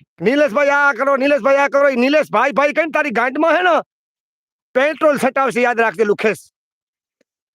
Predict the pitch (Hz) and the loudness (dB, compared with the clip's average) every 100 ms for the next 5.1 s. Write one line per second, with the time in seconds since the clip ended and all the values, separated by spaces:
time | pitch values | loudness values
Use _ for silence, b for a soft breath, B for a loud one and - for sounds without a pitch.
0 | _ _ - 240 285 339 359 370 370 349 | _ _ -2 0 2 0 0 0 0 0
1 | 339 302 220 - _ _ _ _ - 202 | 2 0 -2 -6 _ _ _ _ -8 -4
2 | 262 262 254 294 320 311 220 269 - 320 | 0 0 0 0 0 0 -2 -2 0 0
3 | 320 311 311 359 277 294 339 262 285 320 | 0 0 0 -2 -2 -2 -2 -2 -2 0
4 | 339 339 262 311 277 285 285 214 240 175 | 0 0 0 0 0 0 -2 0 -2 -4